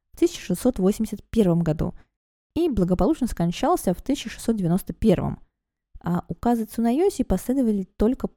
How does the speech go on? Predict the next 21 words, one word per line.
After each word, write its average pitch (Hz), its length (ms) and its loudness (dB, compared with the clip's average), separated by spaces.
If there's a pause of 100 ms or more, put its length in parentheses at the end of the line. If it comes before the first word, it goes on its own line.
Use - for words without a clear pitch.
позже, 233 320 4
в 175 40 -2
тысяча - 360 -6
шестьсот 185 300 -2
девяностых. 160 720 -2 (1200)
Но 330 400 0
кто - 300 2
бы 269 140 4
ни 262 120 4
был 233 140 4
магистратом 202 560 2
Нара 185 240 2
в 185 60 0
это 180 180 0
время, 330 340 0
похоже, 311 480 0
стал 254 240 0
получать 240 540 0
регулярные 220 640 2
жалобы 202 400 2
жителей 160 480 0